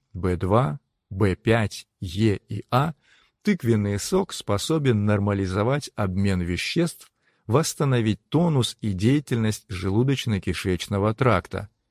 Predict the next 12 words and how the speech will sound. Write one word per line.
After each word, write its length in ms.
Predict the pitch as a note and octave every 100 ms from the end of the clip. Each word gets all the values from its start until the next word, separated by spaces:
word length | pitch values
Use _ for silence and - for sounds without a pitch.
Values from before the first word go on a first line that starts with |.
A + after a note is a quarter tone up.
| _ _ _ -
Пектиновые 720 | E3+ - F#3 E3 C3+ A2+ G#2+
вещества 640 | G2 - G#2 - A#2+ D#3+
помогают 640 | E3+ G2+ G2 F#2+ G2 F#2 F#2+
нормализации 800 | F#2 F#2+ F#2 F2+ G2 F2+ - F2+
солевого 640 | - G2 F#2 F#2+ G2+ G2
обмена 580 | - F2+ F#2 F#2 F#2 F#2
организма, 800 | G2 A2 C3 D3+ G#2 F#2+ F2 - _ _ _ -
а 200 | G#2+ G2+
это 240 | D#3+ D#3
способствует 920 | - - G2+ - F#2+ - - F#2 F2+ -
выведению 760 | G#2+ G#2 F#2 F2 G2 A2+ A#2 F#2+
шлаков. 600 | - G2+ F2+ F2+ E2